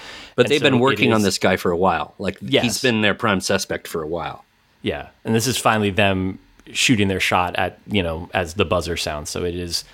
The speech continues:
Speaker 2: Kyle Secor, Andre Braugher, uh, the fantastic veteran actor Moses Gunn, a, a script that wound up winning an Emmy by Tom Fontana, and that's the whole thing. That is
Speaker 1: Mm-hmm.
Speaker 2: the episode. But you were saying before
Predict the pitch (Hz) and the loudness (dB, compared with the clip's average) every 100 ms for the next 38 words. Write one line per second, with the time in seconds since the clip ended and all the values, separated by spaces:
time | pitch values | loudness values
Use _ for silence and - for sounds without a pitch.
0 | - - 120 117 - 101 101 95 92 - | -20 0 2 2 0 -2 0 0 0 2
1 | 101 95 95 90 90 87 82 - - 92 | 2 2 0 0 0 0 -4 -8 -6 -4
2 | 85 92 82 - - - 98 - 107 - | -2 -2 -4 -12 -8 -4 -2 0 0 0
3 | 117 101 101 95 92 90 101 90 87 85 | -2 -2 -2 0 0 0 0 -2 -2 -4
4 | - 90 85 80 - - - _ _ _ | -2 -2 -4 -8 -14 -20 -20 _ _ _
5 | _ _ - 156 135 143 - 147 131 127 | _ _ -2 0 2 2 2 2 2 2
6 | 117 104 98 110 101 98 135 143 135 113 | 4 2 2 0 0 0 2 2 4 2
7 | 113 104 107 98 113 104 104 117 131 - | 2 -2 -2 -2 -2 -2 0 0 0 0
8 | 110 101 - 82 - - 101 92 85 92 | 0 0 -2 -10 -12 -2 0 0 0 0
9 | - _ - 85 76 - 71 69 - - | 0 _ -4 -2 -2 -4 -4 -6 -12 -20
10 | - - - - - 151 233 269 202 175 | -20 -20 -20 -14 -2 0 2 2 2 2
11 | 131 123 160 131 120 117 | 2 0 4 6 6 2